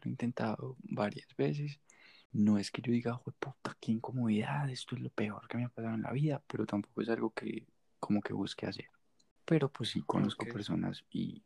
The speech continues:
Speaker 1: un amigo que le gusta mucho, y le gusta mucho más que todo masturbarse enfrente al espejo y es normal.
Speaker 2: Yo tenía un familiar que en un apartamento tenía un espejo en el techo de la habitación y pues yo era muy chiquito cuando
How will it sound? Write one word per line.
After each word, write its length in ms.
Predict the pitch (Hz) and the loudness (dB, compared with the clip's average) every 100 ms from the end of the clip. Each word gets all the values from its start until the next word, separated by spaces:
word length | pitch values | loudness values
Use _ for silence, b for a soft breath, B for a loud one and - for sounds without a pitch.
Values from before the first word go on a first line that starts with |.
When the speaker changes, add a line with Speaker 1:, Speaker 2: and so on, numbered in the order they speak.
| - | -4
Speaker 1:
un 160 | 85 | -4
amigo 440 | 82 - - - - _ - _ _ _ _ _ | -2 -4 -4 -6 -10 _ -20 _ _ _ _ _
que 120 | - | 0
le 120 | - | 2
gusta 320 | 82 - - 92 | 2 0 0 4
mucho, 360 | 131 98 - - | 6 4 -2 -12
y 100 | - | -6
le 100 | - | -4
gusta 280 | - 98 - | -4 -6 -6
mucho 280 | 101 98 - | -4 -4 -2
más 180 | 95 101 | -4 -4
que 100 | - | -6
todo 180 | - - | -4 -4
masturbarse 680 | 120 98 - - 101 - 110 | -4 -6 -8 -6 -10 -10 -14
enfrente 360 | 95 113 - | -14 -16 -16
al 60 | - | -16
espejo 480 | _ - 139 120 113 | _ -6 -4 -2 -2
y 240 | - 107 - _ _ _ - | -4 -8 -16 _ _ _ -20
es 100 | - | -6
normal. 360 | 135 139 110 - _ - B B | -2 0 -2 -6 _ -10 B B
Speaker 2:
Yo 140 | - 117 | 2 4
tenía 240 | 117 110 | 6 6
un 60 | 110 | 4
familiar 460 | 117 110 113 117 - | 2 2 2 0 -4
que 120 | - | 0
en 60 | 113 | 2
un 120 | 107 | 2
apartamento 540 | 107 110 107 110 110 110 | 0 -2 0 0 0 -2
tenía 420 | 110 107 104 104 113 120 _ _ | 0 -2 -4 -6 -8 -10 _ _
un 200 | 117 110 | 2 2
espejo 520 | 110 113 101 101 - - | 2 0 0 -2 -4 -2
en 280 | 123 107 101 | -4 -4 -4
el 480 | 104 120 - - - | -4 -4 -6 -8 -8
techo 280 | - 101 110 | 2 2 4
de 60 | 107 | 4
la 80 | 101 | 4
habitación 540 | 101 101 107 101 - B B - | 0 -4 -4 -4 -6 B B 0
y 60 | |
pues 160 | 120 107 | 4 6
yo 60 | |
era 80 | 107 | 6
muy 140 | 110 110 | 4 2
chiquito 440 | 113 113 110 104 | 2 2 2 0
cuando 380 | 107 104 - | 0 -2 -2